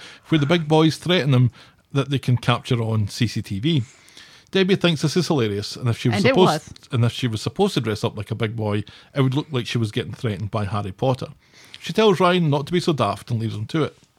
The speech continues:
Speaker 1: After getting another knockback for help from Paul,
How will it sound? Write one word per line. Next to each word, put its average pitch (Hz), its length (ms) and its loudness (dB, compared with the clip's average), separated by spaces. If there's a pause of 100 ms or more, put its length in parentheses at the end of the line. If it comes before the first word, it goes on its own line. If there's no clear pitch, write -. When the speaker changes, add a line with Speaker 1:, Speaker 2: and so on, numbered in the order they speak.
(720)
Speaker 1:
After 180 240 2
getting 151 240 4
another 160 240 6
knockback 120 560 2
for 117 140 -2
help 120 280 -2
from 107 260 -4
Paul, 147 520 2